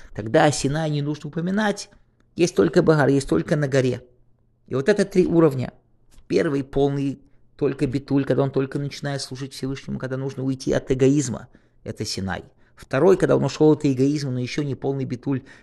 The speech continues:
не полностью только Всевышний, и все, тогда должно быть у него и то, и другое. И уже возвышенность, потому что он уже, да, ощущает величие божественности, но, конечно же, должен быть в состоянии Битуля. И третий уровень, когда уже про Битуль нечего говорить, потому что у него и так, и так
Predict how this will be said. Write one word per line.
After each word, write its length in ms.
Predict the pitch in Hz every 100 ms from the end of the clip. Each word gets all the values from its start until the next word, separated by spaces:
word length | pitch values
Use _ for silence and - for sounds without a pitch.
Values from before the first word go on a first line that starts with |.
| _
не 100 | 117
полностью 640 | - 147 139 123 - 120 - _ -
только 280 | 147 131
Всевышний, 480 | 113 131 139 - 117
и 40 | 113
все, 200 | - 135
тогда 240 | 113 123
должно 300 | 117 113 131
быть 200 | 120 -
у 40 |
него 180 | 117 117
и 40 | 110
то, 120 | 120
и 80 | 110
другое. 540 | - 190 98 - - _ _ _ _
И 340 | 147 117 - - _ -
уже 240 | 104 107
возвышенность, 680 | 117 101 98 131 - 90 82
потому 100 | -
что 160 | 95 98
он 60 |
уже, 180 | 101 98
да, 180 | 90 110
ощущает 500 | 120 - - 110 98
величие 340 | 92 98 - 92
божественности, 760 | 90 117 120 - 85 - 90 - - -
но, 80 |
конечно 440 | 107 101 127 127 107
же, 80 | 104
должен 380 | 120 120 -
быть 80 | 98
в 40 | -
состоянии 560 | - - 104 107 107
Битуля. 420 | 98 98 85 87 - - - - - _ _
И 80 | 139
третий 420 | - 247 233 202
уровень, 360 | 180 160 143
когда 200 | 143 143
уже 180 | 151 156
про 300 | 151 - 147
Битуль 320 | 147 156 175
нечего 340 | 156 170 - 160
говорить, 380 | 160 180 214 -
потому 200 | 156 151
что 140 | 165
у 20 |
него 180 | 165 170
и 60 | 175
так, 280 | - 202
и 40 | 196
так 260 | 190 165